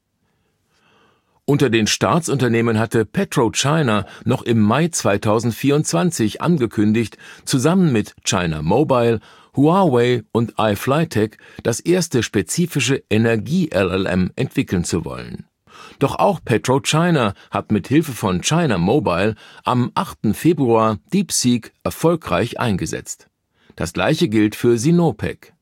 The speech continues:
Auch die Staatsbanken I C B C und China Construction Bank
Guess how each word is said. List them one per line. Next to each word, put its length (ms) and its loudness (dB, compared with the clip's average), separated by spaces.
Auch 200 2
die 180 0
Staatsbanken 880 -2
I 140 2
C 220 0
B 160 -2
C 360 0
und 340 -2
China 380 0
Construction 720 -2
Bank 320 0